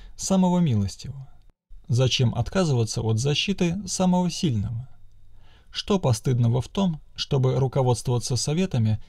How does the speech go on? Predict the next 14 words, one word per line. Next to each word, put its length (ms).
самого 460
мудрого, 600
созерцать 640
и 80
восхищаться 800
самым 420
привлекательным, 880
уважать 560
самого 440
уважаемого 800
и 100
любить 500
самого 480
любящего? 680